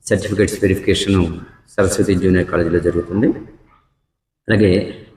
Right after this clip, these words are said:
క్యాండిడేట్స్కి సంబంధించి మీ మొబైల్ నెంబర్స్కి ఏదైతే మీరు, ఆ, ఆన్లైన్లో మీ మొబైల్ నెంబర్ ఇచ్చారో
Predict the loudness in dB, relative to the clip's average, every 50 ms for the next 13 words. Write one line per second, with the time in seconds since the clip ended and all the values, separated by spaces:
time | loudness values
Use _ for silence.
0 | _ _ -2 0 2 4 4 4 4 4 2 0 -2 -2 -2 -2 0 0 2 2
1 | 2 0 -2 -2 0 0 0 0 -2 -6 -16 -18 -20 _ _ _ 0 2 4 4
2 | 4 4 4 4 4 4 4 4 4 2 0 0 -4 -6 -6 -6 -6 -4 -2 0
3 | 2 4 2 2 2 2 0 2 2 2 2 2 2 0 0 -2 -6 -12 -14 -10
4 | -6 -4 -2 -2 0 2 2 4 4 4 4 4 4 4 4 4 4 2 2 0
5 | 0 2 2 4 4 2 2 -2 -4 -6 -4 -4 -4 -4